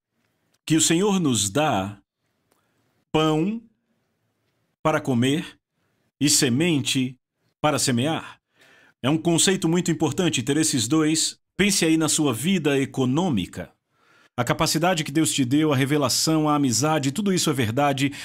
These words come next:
mas vamos pegar só o dinheiro, nesse contexto que falamos, diz que o Senhor nos dá pão para comer e semente para semearmos. Algo do que é dado a mim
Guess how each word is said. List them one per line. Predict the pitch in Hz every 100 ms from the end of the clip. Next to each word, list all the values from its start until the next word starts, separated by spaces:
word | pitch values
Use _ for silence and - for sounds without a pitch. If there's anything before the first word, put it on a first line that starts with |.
| -
mas | 175 160
vamos | 208 190
pegar | - 170 151 151
só | - 208
o | 175
dinheiro, | 120 113 98 85 - _ _ _ -
nesse | 143 160 160
contexto | 160 143 165 - 127
que | 123
falamos, | 127 120 113 80 - - _ _ _
diz | - 131 170 -
que | 156
o |
Senhor | - 147 165
nos | 160 131
dá | 131 123
pão | - 180
para | 202 214 208
comer | 226 160 131 123 117
e | 147
semente | - 156 131 139 131 -
para | 117 135 123
semearmos. | 117 135 120 139 160 101 85 - - _ _ _ _ _ _ _ _ _ _ _ _ _ _ _ _ _ _ _ _ _ _ _ _ _ _ _ _ _ _ _ _ _
Algo | 156 208 226 180
do | 156
que | 147 151 143
é | 123
dado | 120 190 175 127 120
a |
mim | 104 117 139 113 110 120